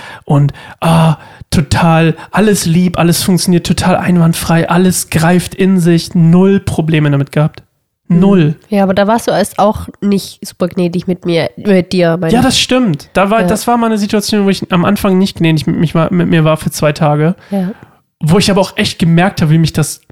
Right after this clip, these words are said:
Speaker 1: belastet hat, mal wieder in so ein altes Muster zu verfallen.
Speaker 2: Ja.
Speaker 1: Und dann, aber dann hat's aber, ging's wieder relativ schnell. Ich konnte es dann irgendwie ganz gut ab-, abgeben irgendwie und sagen so, „Hey, okay.“
Speaker 2: Ja, und ich fand's auch
Speaker 1: Ab-,
Speaker 2: interessant, ich
Speaker 1: ja.
Speaker 2: weiß noch, wie du, ähm, beim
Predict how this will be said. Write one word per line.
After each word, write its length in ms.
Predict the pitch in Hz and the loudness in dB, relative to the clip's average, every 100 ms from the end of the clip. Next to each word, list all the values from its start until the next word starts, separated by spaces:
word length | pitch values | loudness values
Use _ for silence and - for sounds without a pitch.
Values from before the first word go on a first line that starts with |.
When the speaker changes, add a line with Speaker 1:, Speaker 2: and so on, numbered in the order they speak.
| _ | _
Speaker 1:
belastet 500 | - 156 175 - 170 | 0 2 2 -2 -2
hat, 120 | 165 | 0
mal 160 | 165 151 | 0 2
wieder 160 | 156 | 2
in 80 | 156 | 0
so 100 | 151 | 2
ein 80 | 151 | 0
altes 460 | - 165 - 147 156 | 0 -2 -2 -2 -2
Muster 320 | 170 - 147 | -2 -2 -6
zu 100 | 170 | -4
verfallen. 480 | 143 - - 170 165 | -4 -2 -2 0 0
Speaker 2:
Ja. 280 | 190 180 262 - - - _ _ | -2 -2 -6 -16 -20 -20 _ _
Speaker 1:
Und 140 | 151 156 | -2 0
dann, 220 | 185 190 - - | 0 -2 -8 -2
aber 240 | 165 170 | 0 2
dann 220 | 170 196 233 | 2 0 0
hat's 160 | - | -2
aber, 200 | 202 208 | 0 0
ging's 320 | 185 220 - | 0 -2 -2
wieder 200 | 208 202 | -2 0
relativ 320 | 202 208 196 - | 2 0 0 -2
schnell. 260 | - 208 | 0 0
Ich 140 | 185 - | 0 0
konnte 160 | 185 | -2
es 60 | 180 | 0
dann 140 | 175 | 0
irgendwie 200 | 175 180 | 2 2
ganz 200 | 180 175 | 0 0
gut 200 | 175 - | -2 -4
ab-, 180 | - - _ _ _ - | -6 -10 _ _ _ -10
abgeben 500 | - - 151 147 156 | -8 -2 0 0 0
irgendwie 240 | 165 156 | 0 0
und 160 | 156 160 | 0 -2
sagen 360 | - 180 175 | -2 0 2
so, 140 | 175 175 | 2 0
„Hey, 160 | 233 - _ _ | -2 -8 _ _
okay.“ 240 | 202 - 180 _ _ | -8 -6 -6 _ _
Speaker 2:
Ja, 240 | 214 196 180 | -4 -4 -4
und 120 | 208 | -4
ich 120 | 214 | -2
fand's 160 | 226 226 | 0 0
auch 40 | |
Speaker 1:
Ab-, 60 | 226 | 2
Speaker 2:
interessant, 280 | 226 247 233 | 0 2 2
ich 60 | 185 | 4
Speaker 1:
ja. 40 | |
Speaker 2:
weiß 80 | 175 | 2
noch, 80 | 240 | 0
wie 60 | 214 | 0
du, 220 | 226 196 _ _ _ _ - | -2 -4 _ _ _ _ -4
ähm, 220 | 196 196 | 0 2
beim 180 | 190 196 | 2 0